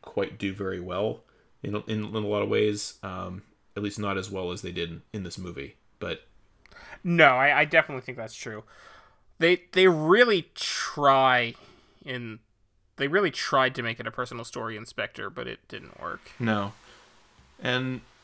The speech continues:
Speaker 1: Quantum of Solace too, but
Speaker 2: Quantum of Solace, I, I've warmed up on over the years. I
Speaker 1: Oh, no, no, I definitely have too.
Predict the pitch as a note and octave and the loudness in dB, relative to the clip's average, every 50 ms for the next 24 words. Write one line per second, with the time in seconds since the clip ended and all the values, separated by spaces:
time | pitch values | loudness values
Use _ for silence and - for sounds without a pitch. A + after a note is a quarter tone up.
0 | _ _ _ _ _ _ _ _ - - A3 B3+ A#3+ F#3 C3+ A2+ - D3+ C3+ C3 | _ _ _ _ _ _ _ _ -2 0 2 2 2 2 0 0 2 2 2 2
1 | G#2 F2+ - - - - C3 A#2 - G#1 - - - - - - - - - - | 0 -2 -6 -10 -6 -4 -2 -2 -2 -4 -8 -12 -16 -20 -20 -20 -20 -20 -20 -20
2 | - - _ _ _ - - - G2+ G2 F#2 F#2+ - - - - - - G4+ C#5 | -20 -20 _ _ _ -18 -8 -6 -6 -4 -4 -6 -8 -10 -14 -10 0 2 2 2
3 | B4 - - A#3 G#3+ G3 F#3+ F#3 - - - - _ _ _ _ _ _ - D#3+ | 2 -2 2 4 4 4 4 2 0 -4 -14 -20 _ _ _ _ _ _ 2 4
4 | D3+ D3 D3 C#3 - D3+ E3 E3+ E3 D3+ - _ _ _ _ _ _ _ _ _ | 4 4 2 2 4 4 4 4 2 -4 -10 _ _ _ _ _ _ _ _ _
5 | _ _ _ _ _ _ - - E3 D#3+ D#3 D3 C#3 C3 C3+ B2+ B2 - - A2 | _ _ _ _ _ _ -8 -2 2 2 2 2 2 2 2 2 2 4 0 -2
6 | G#2 G2 A2+ A2+ A2+ A2+ A2 A2 G#2 G#2 F#2+ - - C#3+ - - - - - C3 | 0 -2 -6 -8 -10 -10 -12 -12 -12 -10 -10 -10 -10 -12 -12 -12 -14 -8 -4 -2
7 | C3+ C3 C3 - _ _ - _ _ _ _ _ F3+ G3+ G3+ F#3 F#3 E3+ D3+ C#3 | -2 -2 -2 -6 _ _ -20 _ _ _ _ _ 8 10 10 10 8 6 6 4
8 | C#3 C#3 B2+ B2+ B2+ C3 C3 B2+ A#2+ - A#2 G#2+ G2+ G2+ F#2+ - - - A2+ G2+ | 4 4 4 4 4 4 2 0 -2 -2 -6 -4 -4 -4 -4 -4 -6 -6 -6 -6
9 | E2 E2+ | -6 -10